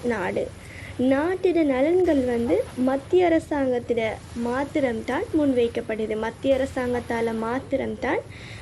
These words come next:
முன்வைக்கப்படுகிறது. ஆனா சமஷ்டி ஆட்சி அரசாங்க மாதிரியில மத்திய அரசாங்கம், மாநில அரசாங்கம் இது எல்லாத்தாலேயுமே தேசத்திட நலன்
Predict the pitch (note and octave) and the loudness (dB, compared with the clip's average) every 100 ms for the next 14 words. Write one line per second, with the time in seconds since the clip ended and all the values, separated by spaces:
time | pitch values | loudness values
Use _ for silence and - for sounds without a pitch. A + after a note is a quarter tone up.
0 | - B3+ C4+ C4 A#3+ A#3 G#3 G#3+ A#3 A3 | 0 4 6 4 2 -2 -4 -2 0 2
1 | C#4 F#4+ - - - - - - - - | 2 2 -4 -16 -16 -18 -18 -20 -20 -10
2 | - C4 B3+ C4+ C#4 C4 E4 - G4+ G4 | 0 2 4 2 0 0 0 2 2 2
3 | F#4 F4 D#4+ D4 D4 C#4 C4+ C4 B3 A#3+ | 2 0 2 0 0 2 2 2 2 4
4 | A#3+ B3+ G#4+ - - - - - C4 - | 4 2 0 -4 -14 -14 -8 -2 -2 0
5 | E4 D#4+ B3 A#3+ B3 A#3 A#3 A#3 A#3+ A#3+ | 2 4 2 0 -2 0 0 0 0 0
6 | A3+ A#3 D#4+ F#4 E4 D4 - B3+ A#3+ A#3 | 0 2 4 6 6 2 0 -2 0 0
7 | A3+ A3+ A#3 - - - - D#4 F4+ F4+ | 0 -2 -4 -10 -14 -16 -4 0 4 4
8 | E4+ D4 C#4+ C4+ B3+ B3 A#3+ E4+ - - | 4 2 2 2 4 4 4 2 2 -4
9 | - - - - D4+ D4+ D4 C#4 B3 A#3+ | -16 -16 -6 2 2 4 2 2 2 2
10 | A3+ A3+ F4+ | 2 0 0